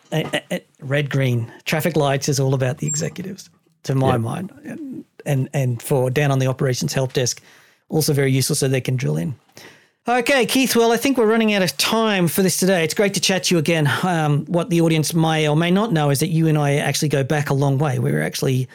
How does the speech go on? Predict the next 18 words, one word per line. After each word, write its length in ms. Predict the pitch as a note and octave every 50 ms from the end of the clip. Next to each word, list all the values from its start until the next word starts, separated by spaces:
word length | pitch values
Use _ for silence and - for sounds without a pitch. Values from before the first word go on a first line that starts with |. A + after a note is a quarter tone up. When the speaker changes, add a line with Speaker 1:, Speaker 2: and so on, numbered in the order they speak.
| - - - _ _ _ _ _
Speaker 1:
uh, 160 | - C3+ C3+
colleagues 500 | - - - F3+ F#3 F#3 D#3 C3+ C3+ -
in 120 | D#3+ C#3+ C3+
a 80 | B2+
company 460 | B2 - - D#3+ D3+ D3 D3+ C#3+ C3
back 280 | A#2+ - D#3 D3 C3+ -
in 60 | C#3+
the 80 | C3 C3
deep, 320 | A#2+ D#3+ D#3 D#3 - -
dark 300 | - C#3+ C3+ C3+ - -
times, 300 | - D3 C#3+ C3 C3 A#2+
back 300 | - _ - C#3+ C#3 C#3+
when 140 | D#3 C#3+ D#3
enterprise 520 | - D#3 D3 D3 D3 - C#3+ C3+ B2+ B2+
engineering 560 | C3+ C#3 C3+ B2+ C3+ C#3 C#3 C#3 C3+ C3 C3 B2+
was 200 | C3+ C3+ A#2+ B2
a 40 |
different, 440 | A#2+ A#2 D3 D3+ D3 - C#3+ - -